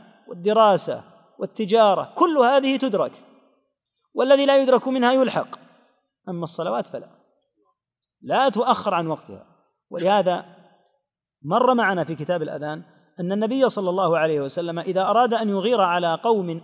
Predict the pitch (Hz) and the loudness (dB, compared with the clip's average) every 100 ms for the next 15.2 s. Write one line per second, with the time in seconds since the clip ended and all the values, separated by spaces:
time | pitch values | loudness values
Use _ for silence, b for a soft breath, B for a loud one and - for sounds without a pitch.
0 | 226 220 151 156 185 156 - _ _ _ | -4 -4 -2 -2 -4 -6 -14 _ _ _
1 | - 180 190 247 185 185 185 226 180 170 | -8 -6 -4 -4 -2 -2 -2 -2 -2 -4
2 | 190 165 165 151 135 - 165 196 196 185 | -2 -4 -2 -4 -6 -8 -8 -6 -4 -2
3 | 220 240 190 175 175 165 151 151 143 - | -2 -2 -2 -4 -6 -8 -10 -10 -12 -6
4 | 190 190 175 175 160 - - _ _ _ | -4 -2 -2 -2 -6 -12 -20 _ _ _
5 | _ _ _ _ 254 262 220 277 269 196 | _ _ _ _ -2 0 0 0 0 -2
6 | 226 254 277 339 277 - _ _ _ _ | -2 -2 -2 -4 -8 -20 _ _ _ _
7 | _ _ 220 226 220 233 226 180 165 156 | _ _ -6 -2 2 2 2 -2 -2 -4
8 | - 107 107 254 277 269 214 240 240 294 | -6 -18 -6 -2 0 2 0 -2 -2 -2
9 | 240 185 127 135 285 302 220 180 170 - | -2 -4 -6 -6 -4 -2 0 0 -2 -8
10 | - _ _ _ _ _ _ _ _ - | -20 _ _ _ _ _ _ _ _ -10
11 | 185 196 196 214 226 294 285 254 196 190 | -4 -2 -4 0 2 2 2 -2 -4 -2
12 | 233 - 156 127 - - 202 202 185 - | -4 -4 -10 -10 -14 -4 -2 -2 -4 -14
13 | 165 160 196 254 254 285 254 214 226 202 | -10 -6 -2 -2 -2 -4 -4 -2 -2 -2
14 | 160 220 190 208 214 - 196 151 147 156 | -2 -4 -4 -4 -8 -8 -8 -10 -12 -14
15 | 147 135 | -16 -18